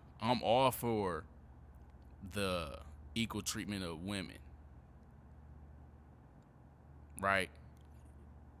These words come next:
G-, get your, get your equal pay, your equal benefits, whatever. E-, equal opportunities, all of that.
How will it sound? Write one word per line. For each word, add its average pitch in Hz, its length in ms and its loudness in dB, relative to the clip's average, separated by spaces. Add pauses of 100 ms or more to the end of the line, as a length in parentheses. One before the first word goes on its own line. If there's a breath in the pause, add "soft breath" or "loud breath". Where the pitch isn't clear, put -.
(420)
G-, 107 80 -6 (1300)
get 127 240 2
your, 139 240 4
get 98 260 -6
your 98 120 0
equal 92 240 0
pay, 139 480 4 (600 loud breath)
your 92 240 0
equal 95 220 -2
benefits, 139 600 0
whatever. 98 560 4 (3250)
E-, 104 180 2
equal 107 300 4
opportunities, 120 680 2
all 127 240 2
of 87 100 -2
that. 76 180 -6